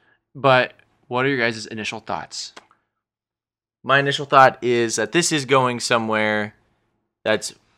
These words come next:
Speaker 2: more, has more implications to the M C U than I think we thought at first. I think at first we thought, you know, this is really just Wanda losing her mind, can't cope with losing Vision, and she's just creating this own reality to cope with that.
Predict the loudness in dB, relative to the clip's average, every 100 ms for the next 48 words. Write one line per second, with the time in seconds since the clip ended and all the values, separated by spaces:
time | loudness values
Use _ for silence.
0 | _ -12 -6 0 2 6 8 8 6 2
1 | 2 2 2 0 -4 -2 -2 -4 -6 -8
2 | -8 -8 -8 -8 -8 -6 -6 -8 -2 0
3 | 0 -6 _ _ _ -12 -10 -12 -12 -8
4 | -2 4 4 4 4 4 0 4 8 8
5 | 6 2 2 0 0 2 4 4 0 2
6 | 4 6 4 2 2 -2 -12 _ _ 2
7 | 2 4 4 6 6 4 0 -2 0 0
8 | 2 4 4 0 0 -2 -2 -4 -6 -10
9 | -14 -2 0 0 0 -2 -4 -8 _ _
10 | _ -6 -4 -2 -4 -8 0 0 2 2
11 | 4 4 6 8 8 8 4 -2 0 2
12 | 2 -2 2 4 4 0